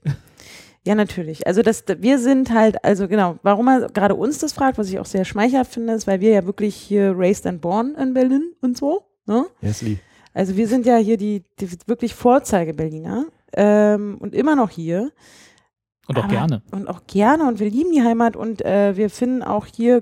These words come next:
Speaker 1: cool, dass wir so viele Gäste, also ich zumindest, dass wir so viele Gäste hier ständig begrüßen können. Also ich find's cool, ich mag die Entwicklung in den letzten dreißig Jahren, die ich so mitbekommen habe. Ähm, aber ich kenn auch die Leute, aber ich kenn eigentlich keinen mehr, der so richtig Döner ist, seit wir diese Gammelfleisch-Dinger hatten.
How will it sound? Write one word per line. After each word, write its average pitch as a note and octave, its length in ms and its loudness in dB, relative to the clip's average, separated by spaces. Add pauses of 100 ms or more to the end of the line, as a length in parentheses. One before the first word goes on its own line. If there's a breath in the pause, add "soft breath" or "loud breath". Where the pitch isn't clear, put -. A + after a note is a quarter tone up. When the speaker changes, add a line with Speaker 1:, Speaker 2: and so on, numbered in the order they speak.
(140)
Speaker 1:
cool, C4 160 2
dass A3+ 220 0
wir A3 80 -2
so G#3 100 -4
viele G3+ 220 -2
Gäste, B3 240 0
also F3 100 0
ich F3 200 0
zumindest, G3 420 -2
dass G#3 160 -4
wir F#3+ 60 0
so F3+ 100 -4
viele F#3+ 180 2
Gäste A3 300 2
hier F#3 100 0
ständig E3+ 320 -8
begrüßen E3+ 380 -8
können. F#3 240 -4
Also D#3+ 140 -2
ich E3+ 60 -4
find's G3 280 -4
cool, A#3 100 6
ich A#3 140 -2
mag F#3 160 0
die F#3+ 80 0
Entwicklung G#3 540 -2
in G3+ 120 -6
den F#3+ 120 2
letzten F#3+ 320 2
dreißig F#3+ 320 -2
Jahren, G#3 240 2
die G#3 80 -4
ich G3 60 -8
so - 80 -8
mitbekommen G3+ 400 -2
habe. B3 180 2 (880 loud breath)
Ähm, G#3 560 2 (1040)
aber G3+ 180 0
ich G#3+ 160 -2
kenn C#4+ 380 4
auch F3+ 260 2
die F#3 200 -4
Leute, F3 340 2
aber F#3+ 80 -2
ich G3 100 -6
kenn C4+ 180 -4
eigentlich B3 220 -4
keinen C4+ 220 -4
mehr, C4 100 -2
der A#3+ 160 0
so G#3 80 -8
richtig - 380 -14
Döner B3 280 -4
ist, - 120 -14
seit F#3+ 180 -4
wir G3 80 -6
diese F3+ 320 -8
Gammelfleisch-Dinger E3+ 920 -4
hatten. - 180 -14